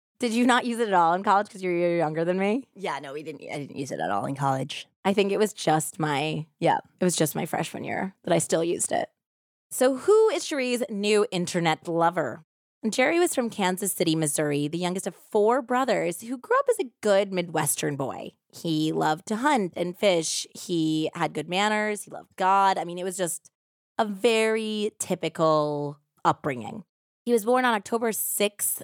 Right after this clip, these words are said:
Speaker 1: nineteen sixty, which made him almost exactly eleven years older than Cherie. From a very early age, Jerry knew he wanted to be a police officer.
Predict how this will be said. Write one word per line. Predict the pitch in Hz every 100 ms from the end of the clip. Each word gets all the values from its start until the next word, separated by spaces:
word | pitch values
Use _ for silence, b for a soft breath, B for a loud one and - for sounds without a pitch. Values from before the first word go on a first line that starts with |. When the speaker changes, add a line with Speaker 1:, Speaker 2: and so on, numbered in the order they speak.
| -
Speaker 1:
nineteen | 165 165 170 147
sixty, | - 185 - 208 196
which | 196 -
made | 226 233
him | 233 214 214 -
almost | 240 330 480 -
exactly | 220 202 175 175 190 190
eleven | 170 156 160 180 226
years | 214 170 170
older | - 156 151 156 151
than | 160 139 131
Cherie. | - - 71 - _ _ _ _ -
From | 269
a | 294
very | 220 247 254 302 302
early | 226 220 214
age, | 170 165 170 170 - -
Jerry | 190 214 226 294
knew | 233 175 175
he | 165
wanted | 160 147 147
to | 165
be | 165
a |
police | - - 143 -
officer. | - - - - -